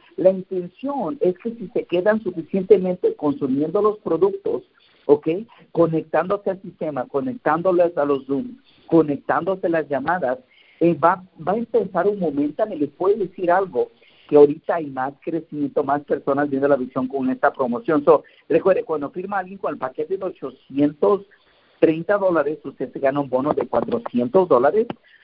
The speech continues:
Cuando usted firma alguien con el paquete de quinientos treinta, se gana un bono de doscientos cincuenta dólares. Y cuando usted firma alguien con el paquete de ciento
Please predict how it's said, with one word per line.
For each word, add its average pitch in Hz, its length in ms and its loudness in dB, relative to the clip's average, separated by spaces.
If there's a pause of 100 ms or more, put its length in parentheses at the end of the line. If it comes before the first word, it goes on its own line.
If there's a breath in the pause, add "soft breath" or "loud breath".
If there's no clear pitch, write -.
Cuando 151 280 2
usted 160 320 -6
firma 175 300 -8
alguien 160 200 -12
con 139 220 -8
el 120 60 -10
paquete 127 420 -6
de 135 160 -4
quinientos 131 640 -4
treinta, 247 480 0 (340 soft breath)
se 147 80 4
gana 139 220 4
un 156 100 -4
bono 143 280 0
de 143 120 4
doscientos 123 760 -2
cincuenta 135 520 2
dólares. 147 480 2 (500)
Y 180 440 4 (220 loud breath)
cuando 170 300 4
usted 170 280 -8
firma 180 260 -8
alguien 180 280 -8
con 160 180 -2
el - 40 -12
paquete 151 460 -4
de 127 200 -4 (140)
ciento 165 480 -4